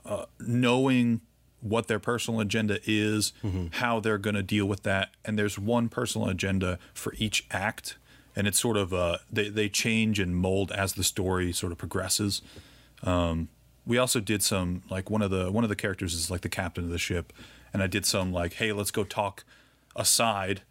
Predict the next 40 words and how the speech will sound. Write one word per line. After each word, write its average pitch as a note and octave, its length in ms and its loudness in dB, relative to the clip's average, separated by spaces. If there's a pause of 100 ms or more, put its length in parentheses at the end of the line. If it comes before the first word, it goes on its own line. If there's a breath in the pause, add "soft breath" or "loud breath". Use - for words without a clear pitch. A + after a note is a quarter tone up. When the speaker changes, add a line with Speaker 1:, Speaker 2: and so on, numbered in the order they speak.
(400 soft breath)
Speaker 1:
so - 140 0
I G2+ 60 2
can G2 120 -2
give G#2 160 2
you A2 60 4
some G2+ 200 0
info G2+ 460 2
that F#2+ 180 -2
only A2+ 240 2
the G2+ 100 -2
captain G#2 600 -4 (140)
gets - 200 -2
to G2 100 -2
know." F#2 440 -2
Speaker 2:
Yeah. C3 220 0
Speaker 1:
So F#2 100 -2
then F2+ 240 -2
you A2+ 140 2
can G2+ 180 -2
tell F#2 380 -4
everybody F2+ 400 -2
at F2 80 -2
your F#2 100 -2
own G2+ 120 2
discretion. F#2+ 560 -2
There's, G#2 200 -2 (300 loud breath)
there's B2+ 200 0
room D#3 320 2
there A#2 220 2
in G#2 60 0
the G#2 80 -2
first G#2+ 340 -2
act, G2 360 -2 (500 loud breath)
uh, F2+ 200 2
because G#2 380 0
no A2 140 2
combat B2+ 400 0
has - 180 -2
happened F#2 360 -2
yet, F2+ 240 2